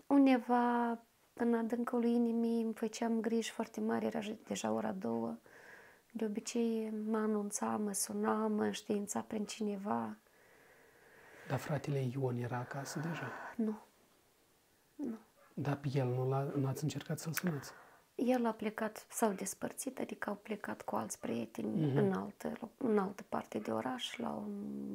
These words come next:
Speaker 1: bar, ca să zic, la o cafenea. Mai mult n-am mai avut legătură nici cu unul, nici cu altul.
Speaker 2: Probabil că n-ați mai avut somn atunci, în
Speaker 1: Nu,
Speaker 2: noaptea
Speaker 1: sigur
Speaker 2: respectivă.
Speaker 1: că nu, am stat toată noaptea în curte,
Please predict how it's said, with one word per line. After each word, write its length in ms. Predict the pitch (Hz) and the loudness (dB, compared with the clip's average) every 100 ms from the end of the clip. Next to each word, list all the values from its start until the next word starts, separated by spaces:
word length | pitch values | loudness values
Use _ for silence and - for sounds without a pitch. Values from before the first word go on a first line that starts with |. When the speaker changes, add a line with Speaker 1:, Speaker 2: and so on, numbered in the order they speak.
| 190 | -2
Speaker 1:
bar, 260 | 196 - - | 2 2 0
ca 140 | - | -6
să 140 | 208 - | -6 -6
zic, 220 | - - | -6 -4
la 80 | 240 | -4
o 100 | 226 | -4
cafenea. 500 | - 226 233 240 240 - _ _ - - - - - - - - - - _ _ _ _ _ - | -8 -8 -10 -8 -10 -12 _ _ -20 -20 -20 -20 -20 -20 -20 -20 -20 -20 _ _ _ _ _ -6
Mai 220 | 233 208 | -4 -2
mult 480 | 208 214 - - - | -4 -8 -12 -20 -12
n-am 260 | 277 233 202 | -2 0 0
mai 180 | 208 240 | -2 -6
avut 180 | 247 - | -8 -8
legătură 520 | - - 240 240 233 | -6 -6 -8 -8 -6
nici 240 | 220 214 | -8 -8
cu 180 | - - | -8 -4
unul, 180 | 233 220 | -2 -2
nici 220 | 208 - | -4 -8
cu 140 | - 247 | -8 -8
altul. 340 | 240 - - - | -10 -14 -20 -12
Speaker 2:
Probabil 440 | - 156 147 151 143 | 0 4 4 4 2
că 100 | 160 | 0
n-ați 240 | 143 - | 0 0
mai 120 | 131 | 0
avut 240 | 123 127 120 | 0 -2 -4
somn 320 | - 120 117 | -4 -4 -2
atunci, 460 | 117 - 127 - - - | -4 -6 -8 -8 -12 -6
în 100 | - | 0
Speaker 1:
Nu, 60 | 240 | 2
Speaker 2:
noaptea 260 | 113 - | 0 -2
Speaker 1:
sigur 320 | - - 294 247 | -2 0 -2 -2
Speaker 2:
respectivă. 220 | - - | -2 0
Speaker 1:
că 180 | 233 233 | 0 0
nu, 20 | |
am 100 | 233 | 0
stat 280 | 220 - 233 | -2 -4 -6
toată 240 | - 220 233 | -6 -6 -2
noaptea 360 | 226 - - | -4 -4 -4
în 180 | - 123 | -2 -2
curte, 640 | - - - - 254 262 | -2 -6 -4 -2 -2 -2